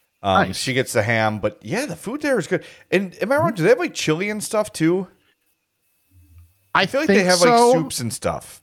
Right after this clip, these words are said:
Speaker 1: but
Speaker 2: Yeah.
Speaker 1: I've only been there in the summer. So, but now that it's soup
Speaker 2: Oh,
Speaker 1: season,
Speaker 2: yeah.
Speaker 1: um, I, I have to get out there. There's one right by the Mariano's in Oak Lawn,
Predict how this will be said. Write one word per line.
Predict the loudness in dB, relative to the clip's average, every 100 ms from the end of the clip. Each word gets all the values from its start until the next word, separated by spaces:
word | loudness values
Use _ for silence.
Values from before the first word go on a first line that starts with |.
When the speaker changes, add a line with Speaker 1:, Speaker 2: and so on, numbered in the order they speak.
| _
Speaker 1:
but | -2 2 4
Speaker 2:
Yeah. | 4 4 2
Speaker 1:
I've | 2
only | 2 2
been | 2
there | 4 2
in | 0
the | -2
summer. | -2 0 -4 -6
So, | 2 4 4 2
but | -2 0
now | 2 4
that | 2
it's | 0
soup | -4 -4
Speaker 2:
Oh, | -2
Speaker 1:
season, | -2 -2 -4 -4 -8 _ _ _ _ -2
Speaker 2:
yeah. | 2 2
Speaker 1:
um, | 0 -4
I, | -2 -2 -2
I | -4 -6
have | -6
to |
get | -2 -2
out | 0
there. | -2 0
There's | 0 0
one | 2
right | 2
by | 2
the | 2
Mariano's | 2 2 2 0 0 -2
in |
Oak | -4 -4
Lawn, | -4 -4 -6